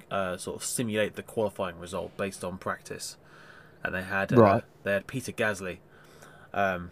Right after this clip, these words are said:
Speaker 1: from Le France to, uh, be in, be sort of, like, third or fourth on the grid, and I was like, "Ooh,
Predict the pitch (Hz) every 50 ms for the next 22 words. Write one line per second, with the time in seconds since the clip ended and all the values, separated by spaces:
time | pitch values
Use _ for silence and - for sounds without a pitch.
0 | - - - 104 92 90 87 - - - - - 101 104 98 - - 113 101 87
1 | 90 - - - - - - - - - - - - - - - - - - -
2 | - - - - - - 107 98 95 95 98 98 95 95 95 95 92 - - -
3 | - - - - - - - - - - - - - - - - - - - -
4 | - - - - - - 117 120 117 120 120 113 101 - 127 123 117 - 127 117
5 | 113 110 - - - - 147 135 127 120 123 120 - 135 131 - - 131 135 -
6 | - - 165 104 104 101 98 - 95 92 92 127 190 202 131